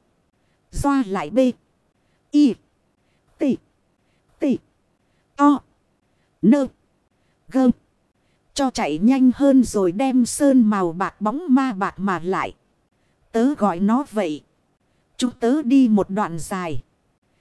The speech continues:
Ra tận ngoài sa mạc. Ngoài đó mát. Chúng tớ đỗ xe lại và uống thêm ít bia. Kinh xuống xe và tớ cũng xuống theo nó.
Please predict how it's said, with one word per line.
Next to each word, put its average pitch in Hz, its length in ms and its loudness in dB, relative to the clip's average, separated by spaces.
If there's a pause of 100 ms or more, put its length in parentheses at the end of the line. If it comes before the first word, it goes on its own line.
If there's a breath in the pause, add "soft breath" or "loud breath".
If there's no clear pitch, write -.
(180)
Ra - 320 -6
tận 165 260 -4
ngoài 185 240 -4
sa 269 320 -6
mạc. 190 260 -2 (720)
Ngoài 202 280 0
đó 214 280 -2
mát. 294 320 0 (760)
Chúng 247 220 -4
tớ 247 240 0
đỗ 233 280 2
xe 262 340 -4
lại 175 320 -6
và 180 140 -4
uống 226 380 2
thêm 247 280 2
ít 294 260 -4
bia. 262 260 4 (840)
Kinh 254 240 6
xuống 269 380 -4
xe 254 340 -4
và 160 200 -6
tớ 247 340 -2
cũng 247 240 0
xuống 277 380 -4
theo 262 220 -4
nó. 220 340 -2